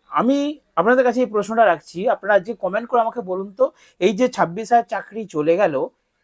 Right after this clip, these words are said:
এতে কার ক্ষতি হলো? সরকারের ক্ষতি হলো,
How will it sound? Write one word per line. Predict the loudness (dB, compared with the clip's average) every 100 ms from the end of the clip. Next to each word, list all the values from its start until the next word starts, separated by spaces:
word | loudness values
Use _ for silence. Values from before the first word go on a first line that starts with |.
| _
এতে | -4 -4
কার | -4 2 4 4
ক্ষতি | 0 -4 -2
হলো? | -8 -8 -10 _ _ _ _ _ _ _ _ _ _ _ _ _ _ _ _ _
সরকারের | -14 2 4 6 6 4
ক্ষতি | 2 2 6
হলো, | 6 4 -4